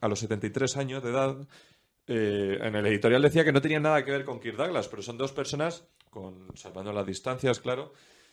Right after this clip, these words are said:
que han, han estado, han tenido bastante relevancia en el cine, en un caso en el cine americano y en el otro en el cine español. Eh, a mí personalmente yo no he visto muchas películas de José Luis Cuerda, pero la que siempre me ha encantado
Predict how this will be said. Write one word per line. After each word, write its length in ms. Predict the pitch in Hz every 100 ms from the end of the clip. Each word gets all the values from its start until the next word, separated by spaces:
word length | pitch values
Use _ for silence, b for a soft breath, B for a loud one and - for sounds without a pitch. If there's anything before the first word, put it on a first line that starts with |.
| b
que 180 | - 117
han, 240 | 110 110 117
han 100 | 123
estado, 520 | 120 - 143 147 - _ _ _ -
han 340 | 123 123 127 - _ _ _
tenido 400 | 135 127 139 139
bastante 460 | 123 113 - 123 135
relevancia 500 | 127 120 113 117 147
en 60 |
el 100 | 120
cine, 440 | 98 - 117 131 151
en 420 | 95 95 90 92 _ -
un 240 | 92 92
caso 280 | 95 104 113
en 60 |
el 60 | 98
cine 220 | 107 104
americano 380 | 101 104 107 120
y 40 |
en 120 | 123 95
el 100 | 98
otro 320 | 101 120 120 b b b
en 100 | 104
el 80 | 98
cine 200 | 123 113
español. 560 | - 101 98 107 90 - B B B -
Eh, 520 | 120 110 107 104 - - - _
a 80 | 117
mí 100 | 127
personalmente 540 | 147 151 156 151 143 160
yo 100 | 135
no 80 |
he 40 | 165
visto 220 | 120 -
muchas 280 | 117 110 107
películas 420 | 107 104 104 98
de 80 | 95
José 220 | 110 101
Luis 140 | 98
Cuerda, 280 | 92 139 113
pero 140 | 98 98
la 120 | 95
que 120 | 101
siempre 320 | - 135 147
me 60 | 139
ha 20 |
encantado 560 | 135 127 135 135 98